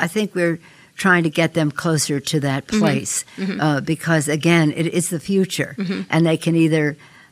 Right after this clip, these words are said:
Speaker 1: be the status quo agents that they always have been, or
Speaker 2: Mm-hmm.
Speaker 1: they can be part of the solution. And, and
Speaker 2: I am
Speaker 1: be
Speaker 2: not confident the government will be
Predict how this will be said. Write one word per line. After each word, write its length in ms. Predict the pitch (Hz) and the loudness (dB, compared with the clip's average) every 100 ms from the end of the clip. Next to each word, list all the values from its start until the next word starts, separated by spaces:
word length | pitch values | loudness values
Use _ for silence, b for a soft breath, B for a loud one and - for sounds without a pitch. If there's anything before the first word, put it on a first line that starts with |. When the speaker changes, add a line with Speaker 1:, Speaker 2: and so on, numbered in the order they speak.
| B _ - | B _ -6
Speaker 1:
be 300 | 180 175 170 | -2 0 -2
the 100 | 151 | -4
status 360 | - 170 156 143 | 0 2 2 0
quo 260 | - 180 151 | 2 4 4
agents 440 | 165 160 160 - | 2 4 0 2
that 180 | 165 135 | 0 0
they 100 | 147 | 0
always 280 | 143 143 - | 0 0 0
have 140 | 135 | 0
been, 260 | 160 156 170 | 2 2 2
or 240 | 208 156 | 2 2
Speaker 2:
Mm-hmm. 60 | 151 | 2
Speaker 1:
they 180 | 151 147 | 0 -2
can 560 | - 143 143 143 139 143 b b b b - | -2 -2 0 2 0 -4 b b b b -4
be 100 | 151 | -4
part 360 | - - 175 151 | -4 -2 0 0
of 80 | |
the 100 | 147 | -2
solution. 480 | 135 170 160 156 165 | -4 -2 0 0 0
And, 160 | 147 151 - | -2 -2 -4
and 320 | 165 160 185 | -4 -2 2
Speaker 2:
I 40 | |
am 80 | 262 | 2
Speaker 1:
be 20 | |
Speaker 2:
not 160 | 240 - | 2 0
confident 400 | 208 175 160 147 | -2 -2 -2 -6
the 60 | |
government 440 | 147 151 143 143 165 | -2 -2 -2 -8 -8
will 220 | 147 143 165 | -10 -10 -12
be 240 | 135 147 | -12 -12